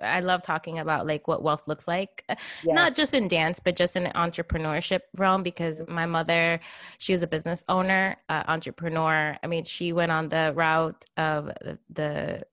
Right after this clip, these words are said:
Speaker 1: most stereotypical, or not the typical, uh, Dominican route. Uh, we lived in New York City, so she owned a plethora of bodegas.
Speaker 2: Mm-hmm.
Speaker 1: Um, but there's no four oh one K in that.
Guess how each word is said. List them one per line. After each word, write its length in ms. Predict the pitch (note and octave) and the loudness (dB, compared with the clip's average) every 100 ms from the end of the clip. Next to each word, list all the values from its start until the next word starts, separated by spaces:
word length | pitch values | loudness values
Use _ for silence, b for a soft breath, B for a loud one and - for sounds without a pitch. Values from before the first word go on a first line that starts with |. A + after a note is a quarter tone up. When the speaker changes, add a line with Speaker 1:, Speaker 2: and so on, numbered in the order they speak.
| _ _ | _ _
Speaker 1:
most 320 | E3+ D#3+ - - | -6 -4 -4 2
stereotypical, 680 | E3 D#3+ - - D#3+ - - | 2 2 0 -4 -4 0 2
or 140 | G3 | 4
not 220 | F#3+ F#3+ | 4 4
the 100 | F3+ | 2
typical, 800 | F3+ G3 G#3+ B3+ C#4+ C#4+ D4+ C#4+ - | -2 -4 -2 0 4 6 6 2 2
uh, 200 | A3+ A3+ | 4 4
Dominican 540 | A3 A3 A3+ A#3 A#3+ | 4 4 4 2 2
route. 380 | A3+ A#3 A#3+ - | 4 6 6 4
Uh, 240 | E3+ F3+ E3 | 2 2 2
we 160 | F3 | 2
lived 180 | F3 E3+ | 2 2
in 80 | D#3+ | -2
New 80 | D#3+ | -2
York 160 | - | -4
City, 280 | - D#3 D#3 | -2 -2 -2
so 140 | - | -4
she 200 | - - | -6 -6
owned 340 | - D3+ D3 - B B B B B | -4 -4 -4 -10 B B B B B
a 60 | F3 | -8
plethora 460 | - D#3+ D#3 D#3 | -4 0 2 4
of 100 | D3+ | 4
bodegas. 680 | D3+ D3 C#3+ D#3+ E3+ F#3+ - - B B | 2 2 4 4 4 2 -6 -16 B B
Speaker 2:
Mm-hmm. 160 | F#3+ F#3 | -6 0
Speaker 1:
Um, 760 | D#3 D3+ D3 D3 D3 D3 - - _ _ _ _ _ E3 | 2 2 2 -2 -6 -8 -12 -14 _ _ _ _ _ 0
but 180 | G3+ G3+ | 2 2
there's 420 | G#3+ G#3+ G#3+ G3 | 4 6 6 4
no 200 | G3+ F#3 | 2 2
four 240 | F#3 F3+ F3 | 4 4 6
oh 40 | |
one 200 | E3+ E3+ | 4 2
K 240 | E3 E3 G#3 | 2 0 0
in 140 | - | -4
that. 240 | - - | -4 -6